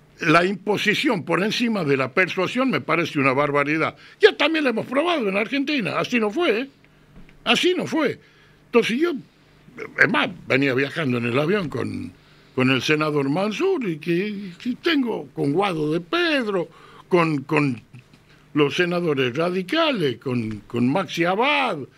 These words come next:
con Zimmerman, con todo, con Fama, con todo. Converso con todo porque eso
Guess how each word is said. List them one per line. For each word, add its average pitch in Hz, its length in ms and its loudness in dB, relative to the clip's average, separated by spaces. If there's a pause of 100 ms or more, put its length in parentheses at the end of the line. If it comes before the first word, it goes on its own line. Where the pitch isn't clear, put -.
(360)
con 123 720 0 (560)
Zimmerman, 202 640 2
con 226 160 0
todo, 339 420 2
con 147 200 -2
Fama, 262 420 2
con 254 180 -2
todo. 233 460 0
Converso 294 480 0
con 165 160 -4
todo 269 260 0
porque 185 440 -2
eso 233 260 -6